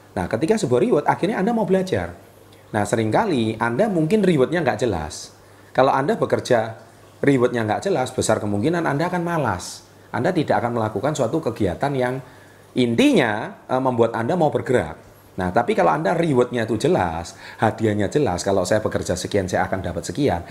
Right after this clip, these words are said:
saya bekerja sekian, saya akan dapat sekian," Anda akan mati-matian, Anda akan menstimulasi otak Anda bagaimana supaya Anda bisa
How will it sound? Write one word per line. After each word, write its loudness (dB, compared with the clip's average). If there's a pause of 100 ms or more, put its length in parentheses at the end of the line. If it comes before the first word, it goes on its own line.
(140)
saya 2
bekerja 0
sekian, 0
saya 0
akan -6
dapat -6
sekian," -2 (160)
Anda 0
akan 0
mati-matian, 2 (240)
Anda 2
akan 0
menstimulasi 2
otak 0
Anda -2 (240)
bagaimana 0
supaya 2
Anda 0 (320)
bisa 2